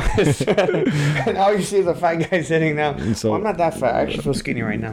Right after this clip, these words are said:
Speaker 2: Wi-, William's just got no shirt under his sweater, guys.
Speaker 1: Yeah, who wears that?
Speaker 2: Okay, well.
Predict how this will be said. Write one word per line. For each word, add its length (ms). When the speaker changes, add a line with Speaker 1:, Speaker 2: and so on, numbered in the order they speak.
Speaker 2:
Wi-, 240
William's 400
just 220
got 200
no 160
shirt 220
under 240
his 140
sweater, 260
guys. 320
Speaker 1:
Yeah, 260
who 140
wears 260
that? 240
Speaker 2:
Okay, 340
well. 300